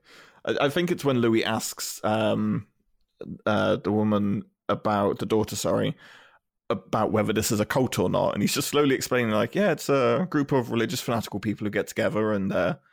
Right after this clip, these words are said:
led by a charismatic leader." And she just wasn't getting it, the point he was getting at. Just, and I think that speaks volumes to, to what it is. But the silver lining I found about Phelps was, um, he ended up suffering dementia in his final years. That's not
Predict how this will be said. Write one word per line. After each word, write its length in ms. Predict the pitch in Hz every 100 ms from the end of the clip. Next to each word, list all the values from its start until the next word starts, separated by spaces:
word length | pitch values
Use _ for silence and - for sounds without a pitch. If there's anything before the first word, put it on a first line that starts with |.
| _
led 220 | - 110 -
by 160 | 107
a 40 | 110
charismatic 580 | 127 131 107 107 -
leader." 400 | 107 98 92 104 - _ - _ _ _ -
And 140 | 117 107
she 80 | 113
just 140 | 107
wasn't 240 | 117 113
getting 220 | 107 117 110
it, 180 | 107 -
the 60 |
point 220 | - 110 98
he 60 |
was 120 | 95 -
getting 240 | 101 95
at. 160 | - - _ _
Just, 260 | - - - - 127 - 170
and 140 | - 113
I 60 |
think 200 | 107 135
that 200 | 123 117
speaks 280 | - 120 -
volumes 520 | 107 113 107 101 101
to, 180 | - 110
to 140 | - 110
what 80 | 95
it 60 |
is. 160 | 107 -
But 280 | - 117 - - - - - - -
the 60 |
silver 300 | 120 175 156
lining 280 | 151 143 139
I 40 | 123
found 220 | 139 123
about 260 | 113 113 -
Phelps 460 | - 127 120 - -
was, 440 | 98 98 98 - -
um, 600 | 101 101 98 104 104 135 - _ -
he 320 | 117 107 104
ended 200 | 107 107
up 140 | 104 -
suffering 440 | - - 110 101
dementia 440 | - 110 123 - 104
in 60 |
his 100 | 95
final 280 | - 98 98
years. 240 | 95 98 104
That's 320 | 123 - -
not 220 | 107 -